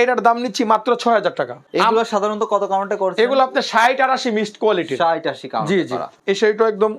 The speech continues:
Speaker 1: আনকমন, এটাও সুতা খোলানো হয় নাই, এটাও কোয়ালিটিফুল শাড়ি। এই যে দেখেন,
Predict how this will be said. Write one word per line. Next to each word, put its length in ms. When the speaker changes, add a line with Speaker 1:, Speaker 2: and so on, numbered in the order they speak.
Speaker 1:
আনকমন, 480
এটাও 220
সুতা 240
খোলানো 320
হয় 140
নাই, 140
এটাও 220
কোয়ালিটিফুল 520
শাড়ি। 260
এই 80
যে 120
দেখেন, 260